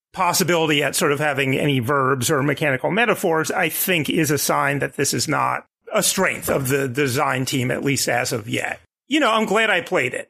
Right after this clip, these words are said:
and I'm glad, uh, it had a lot of, I, I very much enjoyed, I was very happy when it back, went back to Catherine.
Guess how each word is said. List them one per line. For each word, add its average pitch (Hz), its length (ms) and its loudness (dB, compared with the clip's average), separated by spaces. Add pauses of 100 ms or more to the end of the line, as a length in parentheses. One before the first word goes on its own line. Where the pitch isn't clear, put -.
and 147 140 0
I'm 139 100 0
glad, 143 480 0
uh, 139 380 0
it 143 100 0
had 165 220 0
a 156 40 0
lot 143 320 2
of, 139 280 0
I, 147 340 0
I 175 160 0
very 214 460 2
much 185 340 2
enjoyed, 143 960 2
I 170 140 0
was 139 140 0
very 180 200 2
happy 156 300 0
when 143 140 2
it 135 180 -2
back, 147 340 0
went 165 260 -2
back 151 260 -2
to 135 100 -2
Catherine. 131 720 -2